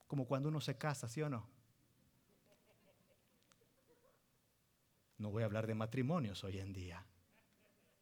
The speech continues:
"Señor, tú lo sabes todo, aún desde antes que ocurra". Dieguito, Dios te conoce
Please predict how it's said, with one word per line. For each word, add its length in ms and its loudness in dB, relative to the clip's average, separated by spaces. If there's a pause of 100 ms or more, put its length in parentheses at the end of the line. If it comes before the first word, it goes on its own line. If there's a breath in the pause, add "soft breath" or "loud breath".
(3750)
"Señor, 480 -2
tú 160 -6
lo 140 -4
sabes 500 -10
todo, 480 -12 (1120 loud breath)
aún 340 0
desde 400 -2 (100)
antes 720 -6 (520)
que 160 -6
ocurra". 720 -6 (100)
Dieguito, 440 0
Dios 200 -2
te 100 -4
conoce 680 -4